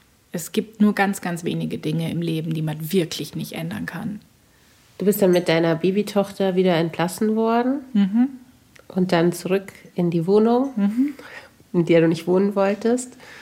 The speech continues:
Speaker 2: und hast was gemacht, damit es dir, euch besser ging?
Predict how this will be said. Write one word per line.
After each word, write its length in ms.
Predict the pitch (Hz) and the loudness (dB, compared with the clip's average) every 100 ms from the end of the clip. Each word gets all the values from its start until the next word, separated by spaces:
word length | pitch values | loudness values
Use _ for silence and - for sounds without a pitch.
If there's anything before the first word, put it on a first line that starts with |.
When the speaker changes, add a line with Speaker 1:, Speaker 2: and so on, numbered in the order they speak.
| - - - - _ - | -20 -20 -20 -20 _ -2
Speaker 2:
und 100 | 175 | 2
hast 180 | 170 170 | 0 0
was 260 | 151 151 - | -2 -2 -2
gemacht, 420 | 165 147 180 - - | 0 2 0 -4 -2
damit 300 | 175 175 170 | 0 0 -2
es 180 | - - | -8 -4
dir, 280 | 196 202 | 0 0
euch 420 | 170 175 196 196 - | 2 2 2 -2 -2
besser 340 | 165 185 208 | -2 0 -2
ging? 380 | 202 214 220 233 | 0 0 0 -4